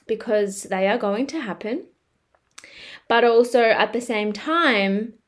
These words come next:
being able to be appreciative and grateful for the other things, and still being able to do what feels good for you, even when it feels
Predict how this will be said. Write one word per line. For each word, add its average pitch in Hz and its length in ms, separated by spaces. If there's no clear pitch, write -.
being 233 300
able 214 480
to 214 160
be 196 160
appreciative 214 880
and 190 260
grateful 196 760
for 214 100
the 190 160
other 175 160
things, - 560
and 196 260
still 208 300
being 202 280
able 185 280
to 190 360
do 190 500
what 196 200
feels 185 460
good 180 340
for - 220
you, - 380
even 190 360
when 180 460
it - 240
feels 196 460